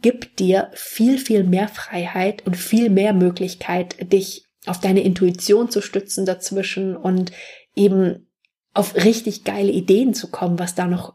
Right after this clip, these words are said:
schön dazu passen würde, als wenn du jeden Tag in der Launchphase dann wieder überlegst, „Oh, was kann ich denn heute machen? Hm, was mache ich denn jetzt?“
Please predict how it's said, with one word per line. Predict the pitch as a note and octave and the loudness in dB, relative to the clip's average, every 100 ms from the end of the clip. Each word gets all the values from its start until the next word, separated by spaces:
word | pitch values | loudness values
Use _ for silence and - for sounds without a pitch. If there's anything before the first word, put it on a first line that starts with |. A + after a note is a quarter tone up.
| F#3+ | -4
schön | - F#3+ | 2 4
dazu | F3 F3+ - | 2 -4 -12
passen | - F3 - F3+ | -12 -10 -4 -2
würde, | F3 F3 F#3 G#3 - - - - | 0 0 -2 -4 -8 -18 -18 -6
als | F#3 F3+ | -4 0
wenn | G3 G#3 | 2 2
du | |
jeden | F#3 G3 A3 G#3+ | 2 2 2 0
Tag | - F#3+ G#3+ - | -2 -2 -4 -4
in | G#3 G#3+ | 0 2
der | G3 | 4
Launchphase | F#3+ G3 - F3+ F#3+ G3 | 2 0 -2 -2 -2 0
dann | G3 F3 | -2 -2
wieder | F#3+ A3 | 0 0
überlegst, | G3 G3 G3+ G3 - - | 0 2 0 0 -8 -6
„Oh, | A3 A#3+ | -2 -2
was | G#3 | -4
kann | - | -6
ich | F#3+ | -6
denn | - F3 | -8 -4
heute | G#3 B3 A3+ | -4 -2 -4
machen? | A3 A3 F#3+ | -4 -2 2
Hm, | A3+ B3+ | 6 6
was | G3+ G3 | 2 -2
mache | G3 | -6
ich | F#3+ | -6
denn | G3 F3 | -4 0
jetzt?“ | F#3+ B3+ - | 0 -4 -10